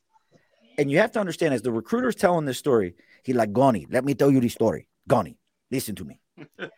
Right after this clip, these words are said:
Speaker 1: He's telling the story to us. So he ends up taking the kid, he said, almost the whole way to Mepps, which was, like, an hour and a half drive. The kid barely said a word. And then finally he's like,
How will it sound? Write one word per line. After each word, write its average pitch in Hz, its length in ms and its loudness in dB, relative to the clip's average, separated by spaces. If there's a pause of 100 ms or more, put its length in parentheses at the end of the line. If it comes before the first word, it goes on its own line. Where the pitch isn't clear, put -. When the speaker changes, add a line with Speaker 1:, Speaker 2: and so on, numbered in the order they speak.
(480)
Speaker 1:
He's 135 280 -4 (420)
telling 180 280 4
the 160 60 -6
story 147 420 0
to 85 220 -6
us. - 180 -16 (560)
So 127 340 2 (260)
he 135 280 -8
ends 165 300 0
up 131 260 2 (320)
taking 135 280 0
the 127 60 -6
kid, 117 140 -6
he 117 60 -6
said, 123 200 -6 (100)
almost 156 380 -2
the - 60 -8
whole 143 400 -2
way 131 180 2
to 117 80 -4
Mepps, 104 320 -6
which 101 160 -10
was, 92 120 -12
like, 90 80 -8
an 98 80 -8
hour 107 280 -4
and 113 80 -4
a 107 40 -6
half 107 200 -4
drive. 85 320 -4 (400)
The 104 80 -8
kid 95 260 -6
barely 95 260 -2
said 95 200 -2
a 90 60 -4
word. 87 300 -4
And 101 100 -6
then 95 100 -8
finally 98 220 -6
he's 80 100 -12
like, 80 140 -12